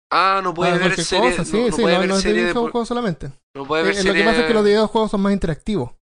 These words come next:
Speaker 1: Claro, son más interactivos, tú
Speaker 2: Como
Speaker 1: participas
Speaker 2: que
Speaker 1: en
Speaker 2: tú, claro, tú eres el que está actuando.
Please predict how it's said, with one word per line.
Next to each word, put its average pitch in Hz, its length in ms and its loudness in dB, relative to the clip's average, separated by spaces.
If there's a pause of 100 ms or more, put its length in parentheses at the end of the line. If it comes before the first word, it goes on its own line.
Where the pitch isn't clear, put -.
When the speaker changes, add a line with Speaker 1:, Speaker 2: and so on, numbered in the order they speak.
Speaker 1:
Claro, 117 280 -6
son 110 160 -16
más 117 80 -8
interactivos, - 400 -12
tú - 80 -14
Speaker 2:
Como 120 80 -6
Speaker 1:
participas - 460 -6
Speaker 2:
que 117 80 -14
Speaker 1:
en 113 60 -20
Speaker 2:
tú, - 200 -8 (260)
claro, 156 280 -4
tú 180 160 -6
eres 196 180 0
el 190 160 -2
que - 80 -6
está - 160 -8
actuando. 151 440 -10